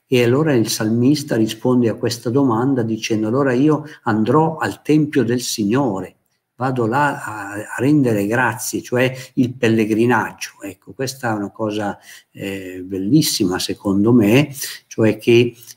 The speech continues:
ehm, il, una famiglia, un gruppo di famiglie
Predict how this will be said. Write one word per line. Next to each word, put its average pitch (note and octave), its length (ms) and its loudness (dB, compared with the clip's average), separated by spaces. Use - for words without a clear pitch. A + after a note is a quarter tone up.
ehm, G2 800 -6
il, G2+ 300 -2
una A2 140 4
famiglia, A#2 640 6
un G2+ 120 4
gruppo A#2 280 4
di G#2+ 120 0
famiglie G#2+ 840 2